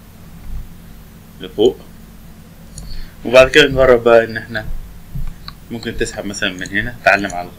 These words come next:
على خط وتسحب، أو على نقطة واحدة، النقطة دي مثلًا، تبدأ تعدل في الشكل بالطريقة ديت. فزي ما انت شايف ليك مطلق الحرية إن انت ت-،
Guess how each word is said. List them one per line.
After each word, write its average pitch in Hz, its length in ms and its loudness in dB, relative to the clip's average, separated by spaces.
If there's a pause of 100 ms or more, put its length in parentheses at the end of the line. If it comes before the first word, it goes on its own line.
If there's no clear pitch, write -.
على - 400 -16
خط - 500 -6 (760)
وتسحب، - 400 -8 (580)
أو 90 140 -8
على 92 200 -8
نقطة 98 300 -4
واحدة، 117 340 0 (2250)
النقطة 98 380 -6
دي 92 120 -6
مثلًا، 110 280 -10 (540)
تبدأ 101 200 -4
تعدل 98 360 2 (120)
في 95 120 -8
الشكل - 400 -4 (1700)
بالطريقة 90 420 0
ديت. 98 360 -6 (1600)
فزي 113 220 4
ما 135 60 0
انت 127 80 -8
شايف - 320 2
ليك 117 160 -4 (400)
مطلق 117 200 -10
الحرية 104 360 -2
إن 104 100 -2
انت 104 100 -10
ت-، - 460 -18